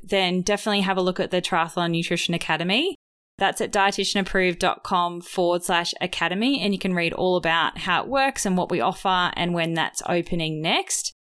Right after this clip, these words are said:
Doors will open probably in August or September at the end of this year,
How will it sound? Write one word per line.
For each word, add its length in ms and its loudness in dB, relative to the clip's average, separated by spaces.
Doors 200 4
will 120 2
open 460 2
probably 380 0
in 80 0
August 400 0
or 80 0
September 840 0
at 140 0
the 80 -2
end 180 2
of 100 -2
this 280 0
year, 240 2